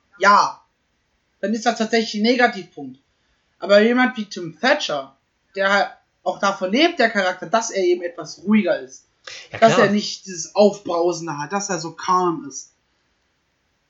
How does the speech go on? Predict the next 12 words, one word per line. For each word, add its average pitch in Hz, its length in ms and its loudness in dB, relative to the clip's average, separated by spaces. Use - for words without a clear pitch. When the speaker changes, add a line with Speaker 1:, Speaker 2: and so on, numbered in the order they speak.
Speaker 1:
Und 202 180 -4
dann 254 180 4
einfach 233 280 2
mit 214 120 0
der 175 100 -2
Gestik 294 640 2
im 226 140 0
Ring 214 480 2
einfach 185 240 -8
so 302 300 -4
viel 330 260 2
darstellt. 190 680 2